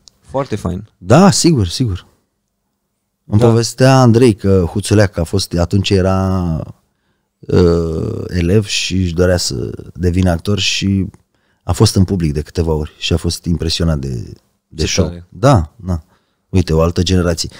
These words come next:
Speaker 2: Un tip care mie mi se pare un fenomen, ceea ce realizează el acum.
Speaker 1: Huțuleac e
Speaker 2: Da,
Speaker 1: foarte mișto.
Speaker 2: da, da. Un talent uriaș și o minte pe măsură, da.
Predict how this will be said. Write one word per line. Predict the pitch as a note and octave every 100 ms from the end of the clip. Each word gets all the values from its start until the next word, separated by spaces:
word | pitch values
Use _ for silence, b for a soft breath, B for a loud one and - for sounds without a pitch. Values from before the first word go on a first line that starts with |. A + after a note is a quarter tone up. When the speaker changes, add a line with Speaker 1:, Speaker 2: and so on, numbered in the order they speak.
| B
Speaker 2:
Un | - F#2+
tip | F2+ G#2
care | - G2+ F#2+ G2 F#2+
mie | F2+ E2 F2+ G2+
mi | G2+
se | F#2+
pare | - F#2+
un | F2+
fenomen, | F2 E2+ C#2 A#1 - G2 _ _ _ _
ceea | - D#2+
ce | -
realizează | D#2+ D#2 C#2+ D2+ D2
el | D2
acum. | C2+ - - _ _ _
Speaker 1:
Huțuleac | G#2+ G#2 A2 -
e |
Speaker 2:
Da, | G#2
Speaker 1:
foarte | G#2+ -
mișto. | F#2 F2 D#2+
Speaker 2:
da, | C2+ -
da. | - C#2 - _ _ _ _ _ _ _
Un | F2+
talent | F2 F#2+ G2
uriaș | F#2+ F2 G2+ G2+
și |
o | G2
minte | F#2 F2+ D#2+
pe | F2
măsură, | E2 E2 C#2+ B1+
da. | C2+